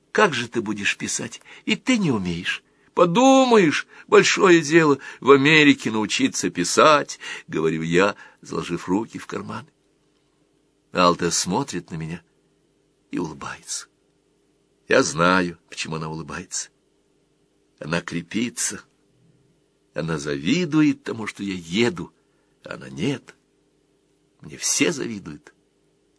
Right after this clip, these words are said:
Даже сынишка богача Йоси, гених кривоглазый,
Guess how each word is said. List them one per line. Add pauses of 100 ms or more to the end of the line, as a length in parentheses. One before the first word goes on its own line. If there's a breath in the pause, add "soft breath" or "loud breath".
(280)
Даже
сынишка
богача
Йоси,
гених
кривоглазый,